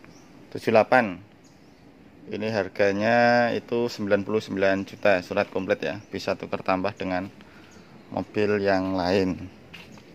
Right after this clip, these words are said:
Seperti itu untuk V W Safari. Terus selanjutnya yang butuh pick up kita masih ada, ini Mitsubishi S S tahun sembilan puluh enam,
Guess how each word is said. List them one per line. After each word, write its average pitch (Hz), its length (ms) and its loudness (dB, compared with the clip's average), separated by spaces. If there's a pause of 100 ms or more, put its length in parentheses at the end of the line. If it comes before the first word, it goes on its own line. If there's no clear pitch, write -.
(800)
Seperti - 480 -12
itu - 160 -10
untuk 95 320 -6
V 95 160 -8
W - 80 -10
Safari. 95 560 -6 (720)
Terus - 160 -10
selanjutnya 104 480 2
yang 120 160 6
butuh 113 320 -2
pick - 240 -4
up 123 240 0
kita 110 240 -4
masih 120 320 0
ada, 123 640 4
ini 123 520 -2 (840)
Mitsubishi 120 560 -4
S - 240 -2
S 127 160 -2
tahun 113 480 6
sembilan 104 320 -2
puluh 110 160 -6
enam, 110 280 0